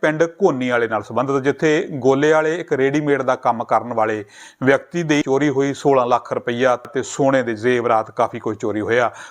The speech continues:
ਪੁਲਿਸ ਨੂੰ ਇਤਲਾਹ ਮਿਲੀ ਰਾਤ ਨੂੰ ਤੇ ਰਾਤ ਨੂੰ ਹੀ ਪੁਲਿਸ ਨੇ ਕਾਰਵਾਈ ਸ਼ੁਰੂ ਕੀਤੀ। ਹਾਲਾਂਕਿ ਪੁਲਿਸ ਨੂੰ ਤਾਂ ਪੂਰਾ ਮਾਮਲਾ ਹੱਲ ਕਰਨ ਵਿੱਚ, ਕੇਸ ਦਰਜ ਕਰਨ ਤੇ ਦੋ ਘੰਟੇ ਲੱਗੇ, ਪਰ ਇਸ ਡੌਗ ਨੇ, ਜਿਹਨੂੰ ਸਨੈਫਰ ਡੌਗ ਕਹਿੰਦੇ ਆ,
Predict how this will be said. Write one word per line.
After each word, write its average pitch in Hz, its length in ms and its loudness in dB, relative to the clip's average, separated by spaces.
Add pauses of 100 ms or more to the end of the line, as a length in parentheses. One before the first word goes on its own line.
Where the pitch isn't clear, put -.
(120)
ਪੁਲਿਸ 170 220 4
ਨੂੰ 180 120 0
ਇਤਲਾਹ 165 280 2
ਮਿਲੀ 160 240 0
ਰਾਤ 131 280 2
ਨੂੰ 143 140 -6
ਤੇ 151 160 2
ਰਾਤ 131 280 2
ਨੂੰ 147 80 -4
ਹੀ 143 60 -2
ਪੁਲਿਸ 127 280 -4
ਨੇ 117 100 -6
ਕਾਰਵਾਈ 110 340 0
ਸ਼ੁਰੂ 135 220 -4
ਕੀਤੀ। 123 360 -4 (400)
ਹਾਲਾਂਕਿ 190 360 2
ਪੁਲਿਸ 185 380 0
ਨੂੰ 196 160 -4
ਤਾਂ 180 280 2
ਪੂਰਾ 196 380 0
ਮਾਮਲਾ 147 480 0
ਹੱਲ 131 160 2
ਕਰਨ 131 280 -2
ਵਿੱਚ, 131 160 -8
ਕੇਸ 131 280 -2
ਦਰਜ 120 220 0
ਕਰਨ 123 200 -2
ਤੇ 123 100 -6
ਦੋ 127 280 2
ਘੰਟੇ 147 140 -4
ਲੱਗੇ, 107 280 -8 (360)
ਪਰ 190 320 2 (100)
ਇਸ 165 400 2 (160)
ਡੌਗ 139 420 2
ਨੇ, 135 180 -2
ਜਿਹਨੂੰ 135 220 -6
ਸਨੈਫਰ 127 380 -2
ਡੌਗ 113 220 0
ਕਹਿੰਦੇ - 720 -4
ਆ, 113 100 0